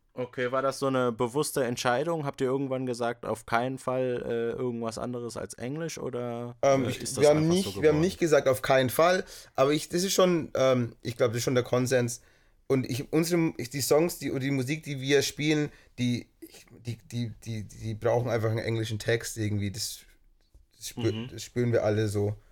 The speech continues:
Speaker 1: Okay, aber sonst, äh, schreibst du auch, äh, Texte so für dich, äh?
Speaker 2: Ja, klar, ich hab, ähm, ein paar deutsche Texte geschrieben. Ähm, genau, ich hab, bin,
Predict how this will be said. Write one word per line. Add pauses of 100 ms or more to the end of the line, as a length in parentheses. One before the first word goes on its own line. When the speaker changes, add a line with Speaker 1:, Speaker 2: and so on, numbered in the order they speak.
(880)
Speaker 1:
Okay,
aber
sonst,
äh,
schreibst
du
auch,
äh,
Texte
so
für
dich,
äh?
Speaker 2:
Ja,
klar,
ich
hab, (200)
ähm, (180)
ein
paar
deutsche
Texte
geschrieben. (480)
Ähm, (1300)
genau,
ich
hab,
bin,